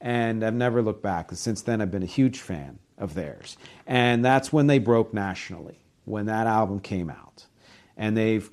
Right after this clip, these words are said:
they've kept it going ever since. It's been almost thirty years since they started.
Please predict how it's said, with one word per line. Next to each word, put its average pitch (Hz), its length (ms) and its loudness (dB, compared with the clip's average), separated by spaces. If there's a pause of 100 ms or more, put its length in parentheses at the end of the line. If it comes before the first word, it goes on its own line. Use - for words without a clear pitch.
they've 104 280 0
kept 127 280 -4
it - 20 -2
going 113 280 -2
ever 107 120 -2
since. 143 260 -2
It's 123 140 -6
been 120 220 -4
almost 120 340 -2
thirty 117 240 4
years 113 540 -2
since - 260 -8
they 101 140 -4
started. 123 520 0